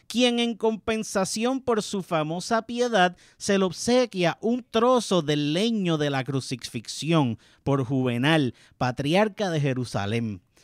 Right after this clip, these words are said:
Este sacerdote se le conoce hoy como Santo Toribio de Astorga. La otra figura asociada al nombre Toribio fue un monje del siglo seis de Palencia. Se dice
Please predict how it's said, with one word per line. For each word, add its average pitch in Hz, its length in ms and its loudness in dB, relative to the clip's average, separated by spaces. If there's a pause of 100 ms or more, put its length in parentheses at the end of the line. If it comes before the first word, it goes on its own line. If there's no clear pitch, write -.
(360)
Este 220 300 0
sacerdote 254 840 4
se 180 140 0
le 165 120 2
conoce 165 500 0
hoy 240 220 4
como 175 320 -2
Santo 165 540 -2
Toribio 208 600 0
de 165 80 4
Astorga. 135 760 0 (500)
La 202 260 8
otra 269 260 4
figura 247 640 4
asociada 190 540 2
al 226 160 2
nombre 247 360 0
Toribio 233 680 0
fue 220 280 2
un 226 280 0
monje 220 440 4
del 151 180 2
siglo 220 520 -2
seis 180 480 0
de 131 180 -2
Palencia. 117 760 -2 (480)
Se 202 180 4
dice 233 480 2